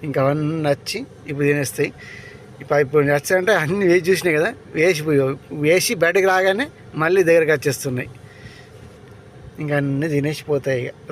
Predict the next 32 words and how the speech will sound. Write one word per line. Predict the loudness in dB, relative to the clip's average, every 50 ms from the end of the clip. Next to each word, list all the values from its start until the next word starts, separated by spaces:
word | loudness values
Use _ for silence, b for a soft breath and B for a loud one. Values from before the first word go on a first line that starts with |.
| -2 0
రోజు | 2 2 2 2 2 0 2
పొద్దున | 2 2 2 2 0 2 2
సాయంత్రం | 2 2 0 0 0 -2 -2 0
ఒక | -2 -2 -2 0 0
పని | 2 2 2 0 -2
ఇది, | -2 -6 -14 -18 -20 -20 B B B B B B B B B B B B -20 -20 -18 -10 -6 -4 -4
అంతే. | -2 0 2 2 2
ఇక | 0 -2 -6 -14 -8 -2 0 0
ఏమున్నది, | 0 0 0 0 2 2 2 2 0 -2 -6 -12 -16 -20 -20 -20 B B B B B B B -16 -12 -10 -8
ఇక | -8 -8 -10 -10 -14 -10 -4
కౌస్ | 0 2 2 2 2 0 0
అంటే | 0 0 0
మా | 2 2
దగ్గర | 2 2 0 0
ఉన్నాయన్నీ | 0 0 0 0 -2 -2 -2 -2 -2
తీసుకొచ్చేసి | -2 -2 -2 -2 -2 -2 -2 -2 -2 -4 -6
ఇస్తా, | -8 -10 -12 -12 -12 -16 -20 -20 -20 -20 -14 -6 -2
లేదంటే | 0 0 2 0 0 -2 -4 -6 -6
ఇక, | -4 -4 -4 -4 -4 -6 -10 -10 -8 -6
ఇక్కడ | -4 -2 0 0 0
ఉన్నాయన్నీ | 0 2 2 2 0 0 -2 -4 -6 -10 -16 -20 B B B B B B B B B B B B -20 -20 -20 -20 -20 -20 -20 -20 -20 -20 -20 -14 -6 -2
తినడం, | 0 0 0 0 -2 -4 -2 0
పోవడం | 2 2 2 2 0 -2 -2
అదే | 0 2 2 2 2
ఉంటుంది. | 0 0 2 2 4
రోజు | 4 4 4 6 6 6
అదే | 4 4 4
పని. | 2 2 2 2 2 0
ఇక | 0 -2 -4 -10 -20 -20 -20 -20 B B B B B B B B B B -16 -8 -4
వాడికి | -2 0 2 2 2
ఎక్కడ | 2 2 0 0
ఉంటుందో | 2 2 2